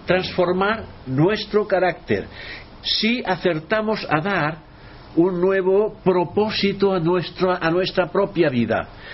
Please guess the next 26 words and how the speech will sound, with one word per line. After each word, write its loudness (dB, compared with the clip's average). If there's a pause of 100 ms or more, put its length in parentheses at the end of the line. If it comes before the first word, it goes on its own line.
(140)
si 0
queremos 2
cambiar 0
nuestra 0
vida, 0 (300)
si 2
queremos 2
dejar -2
de -2
lo 2
que 0
so-, 0 (260)
dejar 0
de 0
ser 2
lo 2
que -2
somos 2 (340)
para 2
ser 0 (140)
algo 2
más -2
que 2
lo 2
que -2
somos. 0